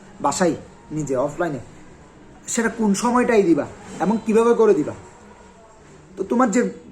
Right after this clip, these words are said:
প্র্যাকটিস বুকটা দিছে বা যেটা তোমার ওএমআর শিট সহ দিছে, ওইরকম যদি না দিয়ে থাকে, তোমরা হচ্ছে ওএমআরটা হচ্ছে পিডিএফ, আহ, থেকে, কোনো পিডিএফ থেকে বের করে নাও, একটু, আহ, ফটোকপি করে নাও বা প্রিন্ট আউট করে এরকম বের করে নাও, কোনো সমস্যা নাই। তো এক্সামটা দিবা হচ্ছে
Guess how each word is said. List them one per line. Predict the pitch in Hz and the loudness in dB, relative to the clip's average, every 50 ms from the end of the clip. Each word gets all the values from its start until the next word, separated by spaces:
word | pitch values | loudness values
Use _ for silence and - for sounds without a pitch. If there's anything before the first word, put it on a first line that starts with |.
| - - - - - | -20 -20 -20 -6 -4
প্র্যাকটিস | 220 202 175 233 240 208 | -2 -2 0 0 0 0
বুকটা | 196 233 196 - 233 220 | 0 -2 0 2 2 2
দিছে | 196 202 - 233 | 2 2 0 2
বা | 196 214 208 | 4 4 4
যেটা | 175 202 196 208 208 | 6 4 4 4 2
তোমার | 208 208 196 208 208 | 2 2 2 4 6
ওএমআর | 202 202 202 190 180 180 | 6 6 6 6 2 0
শিট | - - 208 - | -2 -4 -6 -2
সহ | - 208 202 208 | 2 4 4 4
দিছে, | 190 175 165 - 202 | 4 2 2 4 4
ওইরকম | 190 170 175 175 170 | 4 6 4 2 4
যদি | 175 208 202 208 | 4 2 2 4
না | 214 214 208 | 4 4 4
দিয়ে | 202 208 196 | 4 4 4
থাকে, | 220 220 220 | 4 2 2
তোমরা | 196 208 202 | 2 2 2
হচ্ছে | 214 208 220 | 2 2 4
ওএমআরটা | 214 208 190 185 180 180 202 | 4 4 4 4 2 2 2
হচ্ছে | 202 196 - 208 | 2 2 0 -2
পিডিএফ, | 190 196 180 175 190 196 190 | 0 0 2 4 4 2 2
আহ, | - - - _ _ - 156 156 151 151 151 139 - - - - | -4 -12 -20 _ _ -2 0 0 2 2 0 0 -4 -10 -2 0
থেকে, | 202 175 180 185 | 2 2 4 2
কোনো | - 180 175 180 | 2 2 0 2
পিডিএফ | 180 185 165 180 175 - | 2 4 4 4 4 4
থেকে | 190 170 185 | 2 2 2
বের | 165 170 170 | 2 2 0
করে | - 190 185 180 | 2 2 2 2
নাও, | 165 160 165 170 202 - | 0 -2 -6 -8 -10 -12
একটু, | 143 139 - - 160 151 151 147 139 - - - - - | -14 -14 -6 -4 -4 -2 -2 -4 -6 -10 -16 -20 -20 -14
আহ, | - 127 123 120 120 - - | -10 -8 -8 -8 -10 -14 -8
ফটোকপি | - 160 160 165 175 165 175 | -6 -4 0 0 2 2 4
করে | 165 170 165 165 | 4 4 2 2
নাও | 165 160 156 | 0 0 0
বা | 160 151 | 0 0
প্রিন্ট | 156 160 156 170 | 0 0 0 2
আউট | 175 175 160 - | 2 2 2 0
করে | 170 165 170 | 0 0 0
এরকম | 160 - 156 151 | 0 -2 -2 -4
বের | 156 156 151 | -4 -2 0
করে | 175 165 156 | 0 0 0
নাও, | 151 151 156 - - - - - | -2 -6 -8 -10 -18 -20 -16 -12
কোনো | 143 156 156 | -10 -6 -6
সমস্যা | 165 165 160 - - 160 | -6 -6 -6 -8 -8 -8
নাই। | 160 160 - - - - - - - - - - - - - - - | -8 -10 -12 -16 -20 -20 -20 -20 -20 -20 -20 -20 -20 -20 -20 -8 -2
তো | 160 160 156 151 147 143 - - - - - - - - _ | 0 0 2 2 0 -2 -6 -10 -18 -20 -20 -20 -20 -14 _
এক্সামটা | - 180 170 156 156 247 247 240 269 262 | -4 -4 -2 2 2 2 4 6 4 4
দিবা | - 240 208 202 190 | 4 4 4 4 2
হচ্ছে | 208 202 - - 226 220 247 | 2 0 -4 -2 0 0 0